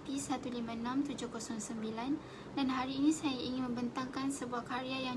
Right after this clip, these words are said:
cukup menyentuh hati, iaitu novel Cot, karya Azizi Haji Abdullah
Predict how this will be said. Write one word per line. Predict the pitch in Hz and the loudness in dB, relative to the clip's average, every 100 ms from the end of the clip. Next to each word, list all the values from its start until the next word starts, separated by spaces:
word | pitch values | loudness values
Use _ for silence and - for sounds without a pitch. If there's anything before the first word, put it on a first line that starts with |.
| - | -2
cukup | - - 277 | -4 -2 0
menyentuh | 254 247 240 | 2 0 -2
hati, | 240 - 254 277 277 | -4 -4 -4 -2 -2
iaitu | - - | -2 -2
novel | 233 240 233 254 247 | 0 0 0 0 -2
Cot, | - 247 262 - - - - - | -4 -2 -2 -4 -10 -12 -12 -2
karya | 262 262 262 269 269 | 4 4 4 2 2
Azizi | 269 262 277 285 | 0 -4 -2 0
Haji | 294 262 233 - | 2 0 0 -2
Abdullah | - 233 240 226 254 | 0 0 -2 0 0